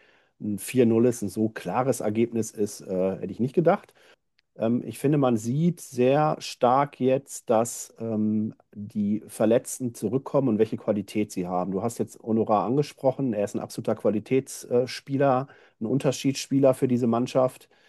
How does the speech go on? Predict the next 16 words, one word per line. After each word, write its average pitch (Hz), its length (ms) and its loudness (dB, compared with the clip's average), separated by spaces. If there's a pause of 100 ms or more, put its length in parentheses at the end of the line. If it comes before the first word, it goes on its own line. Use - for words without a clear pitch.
(240)
Ähm, 113 200 -2
selbst 110 280 2
auf 113 200 -2
einer, 107 240 2
in 107 100 -2
Anführungsstrichen, 113 680 -6
falschen 123 360 0
Position, 123 760 0
äh, 110 140 -2
liefert 120 420 0
er 117 180 4
die 110 80 -4
Vorlage 127 560 2
zum 110 260 -6
Tor. 143 440 0 (460)
Ähm, 117 340 0